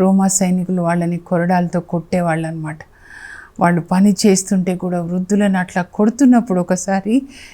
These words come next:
ఇలా కొరడాలతో కొడితే ఇట్లా కొక్కాళ్ళు ఉంటాయండి. కొట్టినప్పుడు, ఇట్లా అని కొట్టినప్పుడు రక్తం వస్తుంటే యోహాను చూసి ఆయనకి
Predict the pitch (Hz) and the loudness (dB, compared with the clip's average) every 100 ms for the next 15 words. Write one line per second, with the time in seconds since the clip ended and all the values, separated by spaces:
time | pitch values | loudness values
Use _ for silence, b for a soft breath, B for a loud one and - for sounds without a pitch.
0 | B 214 208 185 185 - _ _ _ _ | B 4 6 6 2 -14 _ _ _ _
1 | _ - 226 233 226 208 185 - 202 202 | _ 4 8 8 6 4 -2 -2 -2 2
2 | 208 180 - 190 - b b b b _ | 0 0 -4 -6 -6 b b b b _
3 | _ _ - 220 - 254 233 208 190 170 | _ _ 0 0 4 6 6 4 0 -2
4 | 170 170 165 - b b b _ 226 226 | -2 -4 -8 -12 b b b _ 0 4
5 | 269 247 - 208 202 - 196 208 208 208 | 6 6 4 2 0 -2 -6 0 0 2
6 | 233 247 233 196 208 202 190 196 196 B | 4 4 4 0 2 0 0 -2 -4 B
7 | B B B 214 190 - 233 202 - 226 | B B B -4 -2 2 2 2 0 2
8 | 214 214 98 - b b - 214 220 233 | 2 2 0 -4 b b 2 4 6 6
9 | 214 208 - - 240 240 233 - - B | 6 2 0 2 4 4 0 -2 -8 B
10 | B B B B B - _ - - - | B B B B B -20 _ -8 -8 -2
11 | 185 196 196 - | 0 0 -2 -4